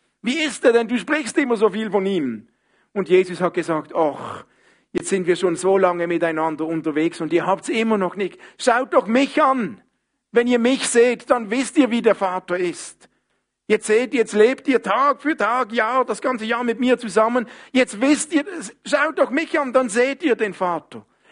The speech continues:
Und nun ist es eines dieser Wunder des Glaubens, dass Jesus uns dieselbe Dynamik gibt.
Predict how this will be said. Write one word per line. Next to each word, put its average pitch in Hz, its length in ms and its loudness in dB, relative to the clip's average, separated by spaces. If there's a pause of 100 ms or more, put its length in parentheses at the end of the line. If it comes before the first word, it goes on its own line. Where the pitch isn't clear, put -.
(140)
Und 208 160 2
nun 240 200 6
ist 233 180 0
es - 220 0
eines 226 460 -4
dieser 175 280 -4 (180)
Wunder 269 380 2
des 175 240 -4
Glaubens, 196 840 -4 (500)
dass 180 200 0
Jesus 208 720 -2 (380)
uns 170 480 0 (600)
dieselbe 156 540 -6
Dynamik 190 720 -4
gibt. - 600 -10